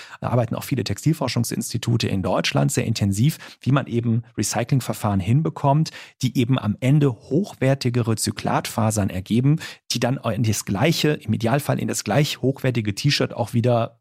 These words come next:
eingebracht werden können. Oder, das muss man sagen, auch branchenübergreifend,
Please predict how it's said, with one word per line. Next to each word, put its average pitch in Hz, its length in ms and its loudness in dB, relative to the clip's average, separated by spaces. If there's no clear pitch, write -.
eingebracht 123 520 -4
werden 95 180 -4
können. 98 220 -6
Oder, 135 280 2
das - 200 -10
muss 117 120 -6
man 110 80 -2
sagen, 110 260 0
auch - 100 -12
branchenübergreifend, 110 840 -2